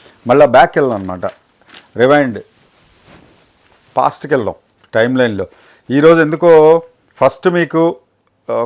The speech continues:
కొంత అంటే పాత జరిగిపోయిన విషయాలు, దాని తవ్వకాలు చాలా ఉన్నాయి, ఒక ఇన్‌డెప్త్ అనాలిసిస్ కూడా ఉంటుంది. నిన్న జరిగిన ఎపిసోడ్లో చాలా, ఆ, సైకలాజికల్, సైకిక్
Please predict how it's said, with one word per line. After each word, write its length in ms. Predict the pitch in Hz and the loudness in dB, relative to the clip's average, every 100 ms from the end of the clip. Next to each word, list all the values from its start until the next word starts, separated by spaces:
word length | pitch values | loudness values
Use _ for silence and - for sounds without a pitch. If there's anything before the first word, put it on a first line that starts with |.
| 117 | -6
కొంత 280 | 139 139 143 | -8 -2 0
అంటే 360 | 127 - 117 | 0 -6 -8
పాత 340 | 139 131 139 160 | -2 0 0 0
జరిగిపోయిన 560 | 127 135 143 160 151 | -2 -4 -2 -2 -2
విషయాలు, 880 | 143 - 139 131 123 120 113 107 104 | -4 -2 0 2 0 -4 -6 -8 -10
దాని 260 | 98 120 104 | -8 -8 -2
తవ్వకాలు 440 | 123 139 156 143 139 | -2 0 0 -2 0
చాలా 200 | 127 131 | 0 0
ఉన్నాయి, 300 | 127 135 165 _ _ _ | -2 -4 -8 _ _ _
ఒక 120 | 139 165 | -2 0
ఇన్‌డెప్త్ 520 | 151 151 170 170 185 | -2 -2 -4 -2 0
అనాలిసిస్ 640 | 156 135 160 175 175 160 | 2 2 0 -2 -6 -8
కూడా 220 | 156 160 | -4 -2
ఉంటుంది. 280 | 135 120 113 | -2 -4 -8
నిన్న 220 | 117 117 | -8 -8
జరిగిన 380 | 113 123 143 165 | -2 -2 0 -2
ఎపిసోడ్లో 720 | 147 151 160 139 123 135 180 202 | -4 -4 -4 -4 -2 0 0 2
చాలా, 500 | 131 127 165 190 190 - _ _ _ _ 117 | 0 2 2 4 2 0 _ _ _ _ -2
ఆ, 460 | 113 117 117 117 117 | 0 2 2 0 0
సైకలాజికల్, 760 | 127 127 160 160 151 151 180 | -2 -2 0 0 0 -2 -6
సైకిక్ 440 | 180 143 139 170 | -2 -2 -2 -6